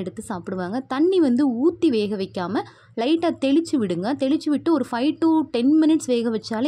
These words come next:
இந்த மாதிரி சூப்பரா வெந்துரும். மசாலாஸ் வந்து நல்லா ஈவனா கோட் ஆகி செம்மையா வந்திருக்குது. அதை அப்படியே டிஸ்டர்ப் பண்ணாம ஒரு பாத்திரத்துல மாத்திரலாம். மாத்திட்டு அப்படியே நான் வந்துட்டு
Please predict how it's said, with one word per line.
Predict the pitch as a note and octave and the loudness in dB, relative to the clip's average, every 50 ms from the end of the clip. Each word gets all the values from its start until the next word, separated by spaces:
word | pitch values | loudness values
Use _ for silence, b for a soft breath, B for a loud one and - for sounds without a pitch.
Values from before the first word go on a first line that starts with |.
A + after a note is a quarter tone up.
| D4 | 0
இந்த | B3 A#3 A#3 A3+ | 0 0 0 -2
மாதிரி | A#3 B3 C4+ D#4 - | -2 -2 -2 -2 -4
சூப்பரா | - C#4 C4+ - _ - C4+ C4+ C#4 B3+ | -4 -8 -8 -6 _ -4 -2 -2 -2 -2
வெந்துரும். | A3 G3 G3 G3 G3+ G3+ C4 F4 F4 B B B B B B A3 | -2 -4 -4 -2 -2 0 -2 -2 -4 B B B B B B -8
மசாலாஸ் | A3 - - C4+ C4+ C4+ C4+ - - | -6 -4 -2 -2 0 0 -2 -2 -2
வந்து | A#3 A3 A#3+ C#4 C4 A3+ | -2 0 0 0 0 0
நல்லா | G3+ G3+ A3+ A#3 B3+ | -2 -4 -2 -2 -2
ஈவனா | B3+ G#3+ A3 A#3 A#3+ A#3+ A#3 B3 A#3+ - | -2 -2 -2 -2 -2 -2 -2 -2 -2 -2
கோட் | A3+ G#3+ F#3+ - G#3 | -4 -4 -4 -4 -6
ஆகி | G3 A#3 B3 - | -6 -6 -6 -6
செம்மையா | A3 G3 G3 G#3 A3 A3+ A3+ A3+ | -6 -6 -4 -4 -4 -4 -4 -4
வந்திருக்குது. | G#3 G3 F#3+ F#3 - F#3+ B3+ F4 E4+ B B B B B | -4 -4 -6 -6 -4 -4 -4 -4 -4 B B B B B
அதை | F#3+ G3+ G3+ F#3 | -6 -4 -4 -4
அப்படியே | - - - C4+ D4 D#4 F4 D#4+ B3 | -4 -4 -2 0 2 2 2 2 0
டிஸ்டர்ப் | A3+ - - B3+ A#3+ A#3 - | 0 -2 -4 -6 -6 -4 -4
பண்ணாம | A3+ G#3+ G#3 A3 D4+ F#4 D#4 | -6 -4 -2 0 0 0 0
ஒரு | - - | 0 -2
பாத்திரத்துல | G#3+ G3 G3 - - D4+ - G3 G3 F3 F3 | -4 -6 -4 -4 -4 -4 -4 -4 -6 -4 -4
மாத்திரலாம். | E3+ E3+ E3+ F#3+ F#3 E3+ E3+ G3 B3+ F#4 F#4 - | -6 -6 -4 -6 -6 -4 -4 -6 -6 -6 -6 -6
மாத்திட்டு | A3+ A3 A3+ A3+ - A#3 - E4+ F4 C4+ | -6 -6 -6 -4 -6 -6 -4 -4 -6 -6
அப்படியே | - - A#3+ C4+ C4+ B3+ | -6 -4 -2 0 0 0
நான் | A#3 G#3+ G#3 G3 | 0 -2 -4 -6
வந்துட்டு | F#3+ F#3 - D#4 | -8 -6 -4 -2